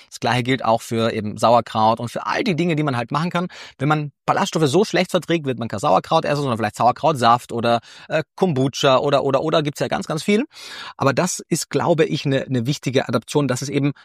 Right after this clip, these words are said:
im Gegensatz zum Sport, wo man sagt, „Komm, ich beiß jetzt einfach durch, ich mache jetzt regelmäßig meinen Sport“,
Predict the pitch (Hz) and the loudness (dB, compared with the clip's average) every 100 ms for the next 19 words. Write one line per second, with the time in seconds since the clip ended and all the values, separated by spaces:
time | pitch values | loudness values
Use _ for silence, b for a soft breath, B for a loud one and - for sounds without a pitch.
0 | b 127 160 233 208 - 156 - - - | b -2 0 2 0 0 -2 -2 2 2
1 | 185 156 147 - - - - - 196 - | 2 0 0 -2 -4 -2 -2 0 0 0
2 | 165 160 131 214 262 160 135 135 - 190 | 0 0 4 4 4 -4 -2 -4 -2 -2
3 | 139 180 180 175 180 156 139 - 170 - | 0 0 2 0 -2 -4 -6 -2 -2 -2